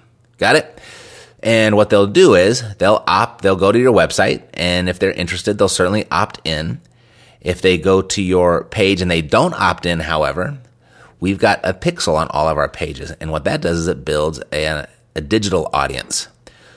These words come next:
So when we promote our next deal on Facebook,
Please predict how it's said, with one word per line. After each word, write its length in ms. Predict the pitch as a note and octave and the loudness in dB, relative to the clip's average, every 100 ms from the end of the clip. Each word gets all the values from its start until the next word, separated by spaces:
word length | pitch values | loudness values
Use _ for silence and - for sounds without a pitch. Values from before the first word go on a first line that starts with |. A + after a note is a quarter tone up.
| _ | _
So 200 | - G2 | -2 2
when 180 | F2 F#2 | 4 2
we 100 | F2 | 0
promote 400 | E2+ F#2+ F2+ F2 - | -4 -2 -2 -2 -2
our 160 | D#2 | -2
next 300 | E2 F2+ - | 0 -2 -2
deal 200 | E2+ E2 | -4 -2
on 120 | D2+ | -2
Facebook, 880 | C#2+ - C#3 G#3+ - - D#2 - - | -6 -2 0 0 -2 -4 -4 -4 -12